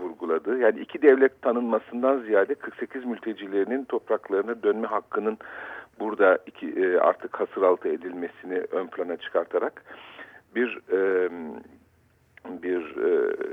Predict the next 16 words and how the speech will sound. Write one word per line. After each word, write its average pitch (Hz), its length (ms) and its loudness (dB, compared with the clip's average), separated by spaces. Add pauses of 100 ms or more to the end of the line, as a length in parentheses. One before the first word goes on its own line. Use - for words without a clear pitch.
(200)
karşı - 320 4
çıkışta - 520 -6
bulundu. 92 400 0
Ama 143 360 6 (440)
benim 185 220 4
edindiğim 127 440 0
izlenim, 101 420 0 (200)
oradaki, 127 640 2 (100)
e, 92 720 4
kamuoyu 120 460 0
yoklamalarından 107 880 4
yansıyanlar, 104 960 -2 (520)
e, 98 200 0
hem 165 220 4
Gazze 139 360 6
şeridinde 127 840 4